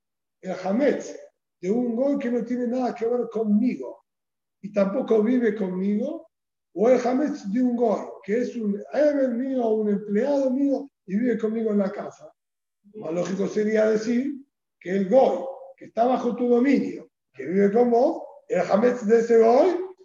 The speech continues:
afuera, es más cercano a vos, tenés más vínculo con él, de alguna manera tenés también dominio sobre él, porque vos manejás al goy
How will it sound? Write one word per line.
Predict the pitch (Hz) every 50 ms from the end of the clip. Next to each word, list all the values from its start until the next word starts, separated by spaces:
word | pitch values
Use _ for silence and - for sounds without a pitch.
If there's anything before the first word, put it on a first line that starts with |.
| _ _ -
afuera, | - - 277 311 254 208 180
es | 165 156
más | 175 202 262 269 - -
cercano | - 247 233 208 - 220 233 240 226 220
a | 214 214
vos, | 254 320 320 285 285 - - _ _ _
tenés | _ 190 196 226 269 277 214 - - - - - _ _ _ _ _
más | - 170 214 247 202 185 190
vínculo | 240 311 359 349 320 330 294 262 254 247 226
con | - 226 226 233
él, | 226 214
de | 202
alguna | 196 214 240 233 220 208
manera | 208 214 226 247 247 240 214 202
tenés | - 208 202 240 247 -
también | - 214 208 208 220 208 202 -
dominio | 185 185 185 196 240 302 330 302 285 269 262 247 233 220 208 180 - - - - _ _ _ _
sobre | _ 165 170 175 180 180 190 233
él, | 311 330 311 226
porque | 202 226 202 214
vos | 220 226 226
manejás | 202 208 202 202 202 196 208 196 - -
al | 190 180 180
goy | 214 302 339 330 311 269